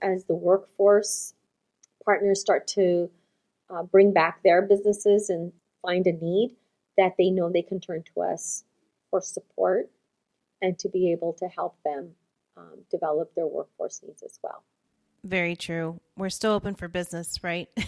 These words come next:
Speaker 1: Mm-hmm.
Speaker 2: We're
Speaker 1: Yes,
Speaker 2: still,
Speaker 1: we are. <laughs>
Speaker 2: we are still serving our community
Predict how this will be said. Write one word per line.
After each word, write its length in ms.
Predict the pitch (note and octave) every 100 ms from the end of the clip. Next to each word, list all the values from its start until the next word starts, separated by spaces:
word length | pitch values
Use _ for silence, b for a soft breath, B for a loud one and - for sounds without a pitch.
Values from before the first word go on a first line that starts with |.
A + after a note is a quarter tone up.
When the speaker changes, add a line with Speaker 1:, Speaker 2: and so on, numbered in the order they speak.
| -
Speaker 1:
Mm-hmm. 200 | A3 A#3
Speaker 2:
We're 160 | B3+ E4+
Speaker 1:
Yes, 300 | C4+ C4+ -
Speaker 2:
still, 140 | - A3+
Speaker 1:
we 60 |
are. 260 | G#3 F#3 G#3+ -
<laughs> 120 | -
Speaker 2:
we 180 | A#3 A3+
are 160 | A3+ A3+
still 760 | - A3+ A#3+ A3+ A3 A3 G#3+ - B B -
serving 480 | - A3 G#3 G3+
our 120 | F#3+ F#3+
community 800 | - F#3+ F3+ F3 E3+ E3 F3